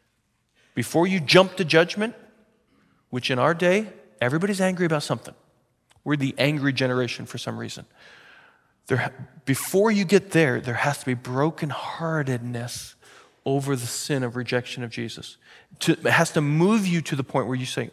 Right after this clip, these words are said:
"I can't, I will do everything within my power to try to bring this person to hear the good news of the gospel." Before, it be, you cannot, if you're gonna say, "I'm a disciple of Jesus,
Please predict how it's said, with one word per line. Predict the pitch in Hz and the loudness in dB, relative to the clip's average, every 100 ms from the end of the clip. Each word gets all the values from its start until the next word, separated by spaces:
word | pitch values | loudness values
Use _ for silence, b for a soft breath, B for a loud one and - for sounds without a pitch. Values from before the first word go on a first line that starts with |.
| - | -8
"I | 139 | -8
can't, | - - - - b b b b - - - | -8 -12 -18 -18 b b b b -14 -4 -2
I | |
will | 147 151 | 0 0
do | 131 - | -2 -4
everything | 143 156 147 139 | -4 -4 -4 -4
within | 131 131 127 | -6 -8 -10
my | 117 | -10
power | 117 - 123 120 | -10 -6 -4 -4
to | 120 | -8
try | - 123 | -4 -4
to | 120 | -4
bring | 127 123 | -6 -4
this | 120 | -6
person | - 131 - 117 - B B | -6 -10 -8 -12 -14 B B
to | 127 | -6
hear | 117 131 | -2 -2
the | 120 | 0
good | 127 | -2
news | 120 113 | -4 -8
of | 113 | -10
the | - | -8
gospel." | 110 117 - - _ _ _ - B B B B B - | -8 -8 -18 -20 _ _ _ -20 B B B B B -4
Before, | 123 - 185 143 92 | -2 4 6 6 4
it | 135 - | -4 -2
be, | 135 131 | -4 -4
you | 135 165 | -4 -2
cannot, | - 254 240 254 - | 2 2 2 0 0
if | 143 | 0
you're | 165 | 2
gonna | 240 | 2
say, | 254 226 190 | 4 4 6
"I'm | 165 | 4
a | 156 | 2
disciple | 135 165 165 | 2 2 2
of | 131 | -4
Jesus, | 131 131 180 | -2 -2 -4